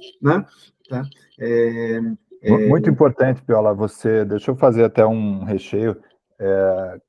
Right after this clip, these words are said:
Speaker 2: contributivo a esse ponto.
Speaker 1: Felinos, né? Não, não tiveram, não tivemos mais casos de, de, de, de mortes de, de grandes ani-,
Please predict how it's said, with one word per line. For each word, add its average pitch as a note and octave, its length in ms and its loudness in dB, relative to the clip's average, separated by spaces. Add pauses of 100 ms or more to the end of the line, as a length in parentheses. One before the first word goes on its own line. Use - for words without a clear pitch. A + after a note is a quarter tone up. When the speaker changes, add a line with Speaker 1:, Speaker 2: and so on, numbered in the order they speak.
Speaker 2:
contributivo G#2 800 -6
a G2 160 -4
esse - 140 -12
ponto. E3+ 180 8
Speaker 1:
Felinos, D#3+ 800 6
né? D#3 240 -2
Não, C#3 220 -2
não C#3 240 -2
tiveram, C#3+ 480 -4
não C#3+ 180 -4
tivemos E3+ 400 -4
mais D3+ 260 -4
casos D3 520 -8
de, D3+ 180 -8 (420)
de, C#3 640 0 (240)
de, B2+ 360 0
de B2+ 160 -4
mortes C#3+ 540 0
de, D3+ 140 -2
de C3+ 320 -6
grandes E3 560 2
ani-, D3 300 -4